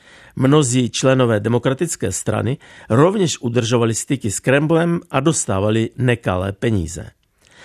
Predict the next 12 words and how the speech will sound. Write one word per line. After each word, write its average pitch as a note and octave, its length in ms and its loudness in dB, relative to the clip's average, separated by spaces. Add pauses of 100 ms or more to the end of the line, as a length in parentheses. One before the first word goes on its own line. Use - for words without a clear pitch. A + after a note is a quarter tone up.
(180)
Vyšetřování D#3+ 840 2
dostává C#3+ 640 0
konečně A#2+ 680 0 (100)
nadstranickou G#2+ 920 -2
povahu. E2+ 400 -4 (880)
Bylo E3 220 4
zjištěno, D3 680 0
že A#2 220 0
prostřednictvím B2+ 920 -2
trolů A2+ 720 0
a G2+ 100 -2
botů C3 640 -2